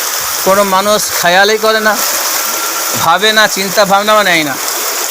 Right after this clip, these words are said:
শুধু আল্লাহকেই বলি, "আলহামদুলিল্লাহ, আল্লাহ তুমি আমাদের ইন্তজাম করো।" জেনেরা জিম্মেদার প্রত্যেকে নিজেদের কাজেই ব্যস্ত, আলহামদুলিল্লাহ। আল্লাহ তাদের তৌফিক দিক, আল্লাহ তাদের সুখে থাকার তৌফিক দিক, আমিন।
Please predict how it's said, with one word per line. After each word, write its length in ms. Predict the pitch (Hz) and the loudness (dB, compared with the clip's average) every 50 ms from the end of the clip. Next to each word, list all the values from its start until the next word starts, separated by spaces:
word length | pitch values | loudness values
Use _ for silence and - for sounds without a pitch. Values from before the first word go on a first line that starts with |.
| - - - - - - | -8 -8 -6 -4 -2 0
শুধু 220 | - 208 202 214 | 2 4 4 4
আল্লাহকেই 460 | 196 196 202 208 214 208 214 220 214 | 4 4 4 2 0 0 2 2 2
বলি, 240 | 208 208 214 208 202 | 4 4 4 4 4
"আলহামদুলিল্লাহ, 720 | 196 196 180 202 202 208 196 196 196 202 196 196 190 190 | 4 2 2 0 0 0 2 2 4 4 4 4 4 4
আল্লাহ 180 | 185 190 185 180 - | 4 4 2 0 0
তুমি 180 | - 190 196 196 | 0 0 2 4
আমাদের 300 | 190 190 190 185 190 185 | 4 4 4 2 2 0
ইন্তজাম 480 | 185 175 151 - 170 160 175 170 165 143 135 | 0 0 0 0 2 2 0 0 -2 -2 -2
করো।" 160 | 123 110 - - - - - - - - - - - - - - - - - - - - - - - - - - - - - - - - - - - - - - 131 | -4 -4 -4 -4 -6 -6 -6 -6 -6 -6 -6 -6 -6 -6 -6 -6 -6 -6 -6 -6 -6 -6 -6 -6 -6 -6 -6 -6 -6 -4 -4 -6 -6 -6 -6 -6 -6 -4 -4 -2 0
জেনেরা 360 | 147 185 190 202 208 214 202 | 2 4 4 4 4 4 2
জিম্মেদার 640 | 180 196 214 214 214 214 220 214 196 214 214 208 208 - - - - - - - - - | 2 0 -2 -2 -2 0 0 0 2 2 2 2 2 -2 -6 -6 -6 -6 -6 -6 -2 0
প্রত্যেকে 480 | 180 180 175 - - 208 196 202 214 202 | 0 0 0 0 0 0 2 2 0 0
নিজেদের 460 | 190 180 190 208 196 214 214 202 196 | 0 2 0 2 2 2 2 2 2
কাজেই 340 | - 190 180 175 202 196 180 | 0 0 0 2 0 0 2
ব্যস্ত, 300 | 185 180 180 - - 190 | 2 2 2 2 2 2
আলহামদুলিল্লাহ। 760 | 180 170 165 175 170 170 156 170 170 170 170 165 165 160 165 | 2 2 2 0 0 -2 -2 0 0 0 0 2 2 2 2
আল্লাহ 160 | 175 185 175 | 2 2 0
তাদের 160 | - 196 185 180 | 0 0 0 2
তৌফিক 380 | - 190 190 180 - 214 202 202 | 2 2 2 2 2 0 2 2
দিক, 120 | 214 220 - - - - - - - - - - - - - - | 2 0 0 -2 -6 -6 -6 -6 -6 -4 -4 -4 -4 -4 -4 -2
আল্লাহ 240 | 143 165 180 185 190 | 0 0 2 2 0
তাদের 200 | 180 196 196 202 | 0 0 0 0
সুখে 260 | - - - 196 180 180 | 0 0 0 -2 0 2
থাকার 200 | 190 190 185 190 - | 2 2 0 0 0
তৌফিক 380 | - 185 185 180 - 202 180 180 | 2 2 2 0 0 -2 -2 0
দিক, 100 | 180 165 | 0 0
আমিন। 260 | 160 147 143 135 113 | 0 0 -2 -4 -6